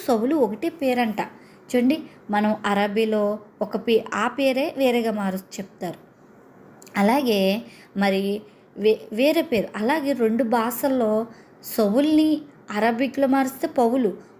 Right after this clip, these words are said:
పౌలుని మరి ఎబ్రి భాషలో మారిస్తే సౌలు అని చెప్పడం జరిగింది. ఇది ఎంతవరకు కరెక్ట్ అన్నది సదోచనం మీ అందరికీ తెలియాలి. నాకైతే తెలీదు, రెండు పేర్లు ఒకటే అని చెప్పారు.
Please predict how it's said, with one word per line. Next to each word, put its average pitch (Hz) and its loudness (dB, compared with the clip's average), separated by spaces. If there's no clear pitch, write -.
పౌలుని 302 0
మరి 233 2
ఎబ్రి 220 0
భాషలో 294 0
మారిస్తే 294 0
సౌలు 277 0
అని 277 -2
చెప్పడం 262 -2
జరిగింది. 247 0
ఇది 214 -2
ఎంతవరకు 214 -4
కరెక్ట్ 233 -2
అన్నది 226 -4
సదోచనం 226 -2
మీ 208 -2
అందరికీ 190 0
తెలియాలి. 196 -2
నాకైతే 185 -2
తెలీదు, 226 -2
రెండు 208 -2
పేర్లు 262 -2
ఒకటే 240 0
అని 247 0
చెప్పారు. 226 -6